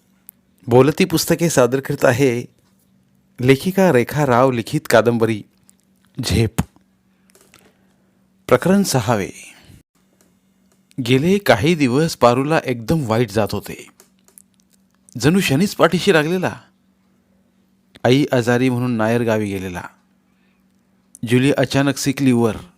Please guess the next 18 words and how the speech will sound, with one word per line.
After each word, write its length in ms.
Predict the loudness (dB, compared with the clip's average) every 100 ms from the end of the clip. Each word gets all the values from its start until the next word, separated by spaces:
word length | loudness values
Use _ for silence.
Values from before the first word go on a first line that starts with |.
| _ _ _ _ _ _ _ 0
त्यामुळे 360 | 2 4 4 2
साऱ्या 440 | 2 0 0 -2
कामाचा 500 | 2 2 2 -2 -2
बोजा 320 | -2 0 0
पारूवर 440 | 0 2 2 2 0
पडला 280 | -4 -8 -8
होता. 280 | -10 -14 -20 _ _ _ _ _ _ _ _ _ _ _ _ _ _
पारू 380 | 2 4 2 -2
ललवानीच्या 760 | -2 0 -2 -2 -4 -4 -6
हाताखाली 640 | -6 -4 -4 -2 -2 -2 -4 -6
काम 240 | -2 -2 -2
करीत 240 | -6 -2
असली 280 | -4 -2 -8
तरी 100 | -8
प्रत्यक्ष 480 | -4 -6 -4 -8 -6
संपर्क 480 | -6 -4 -2 -4 -4
क्वचितच 580 | -4 -4 -4 -8 -8 -8
आहे. 260 | -12 -14